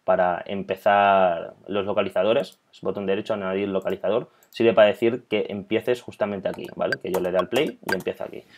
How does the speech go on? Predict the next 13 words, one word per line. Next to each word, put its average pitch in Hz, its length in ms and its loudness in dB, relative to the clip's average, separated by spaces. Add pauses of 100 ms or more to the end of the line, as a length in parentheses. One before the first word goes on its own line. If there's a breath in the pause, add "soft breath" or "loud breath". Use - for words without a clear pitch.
(380 soft breath)
Si - 160 2
yo 165 100 10
le 160 80 10
digo, 139 440 10 (100)
espérate 190 840 8
una 147 220 6
barra, 87 380 6 (1900)
quiere 123 140 8
decir 120 220 4
que 90 220 2
yo 113 120 6
le 117 120 8
daré, 113 360 8